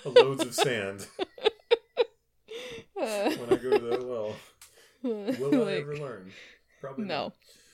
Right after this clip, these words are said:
Speaker 2: No, absolutely not. I think that dream is probably just about, like,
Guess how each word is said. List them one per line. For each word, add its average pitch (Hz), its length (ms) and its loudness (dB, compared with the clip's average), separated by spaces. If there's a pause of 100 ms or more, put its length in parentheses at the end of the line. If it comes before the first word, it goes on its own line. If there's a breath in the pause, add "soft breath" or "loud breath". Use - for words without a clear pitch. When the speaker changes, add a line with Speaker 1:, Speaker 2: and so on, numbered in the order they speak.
(120)
Speaker 2:
No, 233 440 0 (260)
absolutely 190 460 -4
not. 113 260 -6 (1500 soft breath)
I 320 60 -12
think 466 220 -4
that 494 180 0
dream 240 320 -2
is 214 160 -2
probably 180 380 0
just 175 260 -4
about, 165 320 0
like, - 560 -6